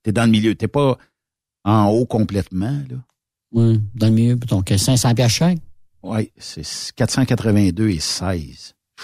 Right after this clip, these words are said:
Speaker 2: C'est quand même, hein, si bol.
Speaker 1: Puis si tu vas, mettons, dans
Speaker 2: Moi, dans
Speaker 1: les,
Speaker 2: l'âge,
Speaker 1: dans
Speaker 2: à ce
Speaker 1: les
Speaker 2: prix-là.
Speaker 1: rouges,
Speaker 2: <laughs>
Speaker 1: OK, j'en ai à cent une piastres, euh, d'un rouge, là, actuellement.
Speaker 2: OK.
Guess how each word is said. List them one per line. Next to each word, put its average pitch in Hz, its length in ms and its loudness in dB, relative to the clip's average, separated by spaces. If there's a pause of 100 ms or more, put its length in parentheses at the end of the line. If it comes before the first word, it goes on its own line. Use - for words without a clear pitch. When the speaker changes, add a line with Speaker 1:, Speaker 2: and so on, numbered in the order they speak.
Speaker 2:
C'est - 180 0
quand 160 140 6
même, 214 220 6
hein, 180 300 4
si 196 240 0
bol. 220 300 2 (360)
Speaker 1:
Puis 123 120 2
si - 240 2
tu - 180 -2
vas, 202 280 4
mettons, 196 540 2
dans 110 160 2
Speaker 2:
Moi, 107 100 4
dans 156 180 2
Speaker 1:
les, 170 80 0
Speaker 2:
l'âge, 247 80 0
Speaker 1:
dans 123 100 2
Speaker 2:
à 123 40 2
ce 117 60 2
Speaker 1:
les 117 200 4
Speaker 2:
prix-là. 143 140 0
Speaker 1:
rouges, 196 680 -2 (680)
Speaker 2:
<laughs> 131 60 -4 (800)
Speaker 1:
OK, 160 140 4
j'en 117 260 2
ai 165 100 2
à 131 80 0
cent 156 220 0
une 127 220 2
piastres, 147 600 -6
euh, 98 360 2
d'un 95 260 2
rouge, 104 420 -4
là, 82 140 -14
actuellement. 73 460 -12
Speaker 2:
OK. 110 200 2